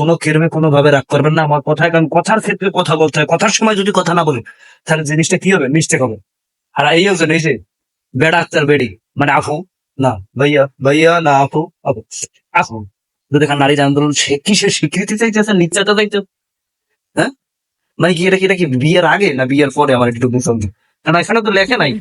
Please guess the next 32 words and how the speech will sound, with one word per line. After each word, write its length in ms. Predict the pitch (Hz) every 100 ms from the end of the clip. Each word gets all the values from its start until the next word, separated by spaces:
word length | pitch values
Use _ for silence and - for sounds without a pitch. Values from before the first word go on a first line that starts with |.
| - 143
যে 80 | 139
বিয়ের 220 | 170 185
আগে 160 | 170 185
না 80 | 170
বিয়ের 280 | 147 139 117
পরে। 120 | 120 117
বিয়ের 200 | 170 214 196
পরে 220 | 185 202
হলে 160 | 226 220 208
তো 40 |
মনে 120 | 185 170
করেন 120 | 156
সেটা 120 | 156 196 -
স্বীকৃতি 380 | - 165 175 160
চাওয়ার 200 | 143 139
কিছু 160 | 135 135
না, 60 | 151
এটা 120 | 139
বিয়ের 180 | 131 127
আগে। 140 | 113 107 - -
ভাই 120 | 143 147
মাইন্ড 160 | 160 160
করবেন 200 | 151 139
না, 40 | 143
আজকে 140 | - 131
ভিডিওটা 240 | 139 165 160
একটু 120 | - -
অ্যাডাম 200 | 170 185
হইতে 200 | 170 165 160
চলতে 160 | 160
আছে, 120 | 185 175
অ্যাডাম, 200 | 147